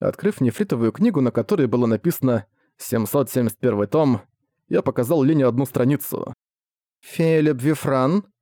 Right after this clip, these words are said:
Дух, придающий форму и соединяющий безответную любовь. Говорят, что существует по крайней мере несколько видов недостающей любви». Лина перевела глаза на следующую страницу, однако она была уже не о фее любви Фран,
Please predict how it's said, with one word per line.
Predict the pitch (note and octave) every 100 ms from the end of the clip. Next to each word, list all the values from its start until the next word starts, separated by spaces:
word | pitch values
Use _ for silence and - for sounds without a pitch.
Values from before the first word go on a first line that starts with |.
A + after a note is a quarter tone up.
| _ _ _ _
Дух, | - C3 D#3+ -
придающий | E3 D3 C#3 D3 -
форму | D3 - D3 F3+
и | F3+
соединяющий | - C#3 C3 C#3 D#3+ D3 D3
безответную | C3+ C3 D3+ D3+ D3
любовь. | C#3 D3 F#3 C#3+ - - _ _ _ _ _
Говорят, | C#3 C3+ B2 D3+
что | -
существует | C#3 C3+ - C3 - D#3
по | - D3
крайней | D3+ C#3+
мере | C#3 D3
несколько | C#3+ F#3 - C3+ B2+
видов | A#2 E3 G3+
недостающей | A3+ G#3 - E3+ B2 A#2 C#3
любви». | C3 A#2 A#2+ A2 A#2+ - _ _ _ _ _ _ -
Лина | - G#2 C#3+ C#3+
перевела | A#2+ G#2+ A#2 D3
глаза | A#2+ A2+ F3+
на | C3
следующую | - C3 A#2+ B2
страницу, | - A2 C3+ F3+ - B2+ A2+ - _ _ -
однако | A#2+ B3 A3+
она | D3
была | B2+ C#3
уже | C#3 B2
не | B2
о | G#2+
фее | - A3 D#3+
любви | B2+ A#2
Фран, | B2 C3+ C3 A#2+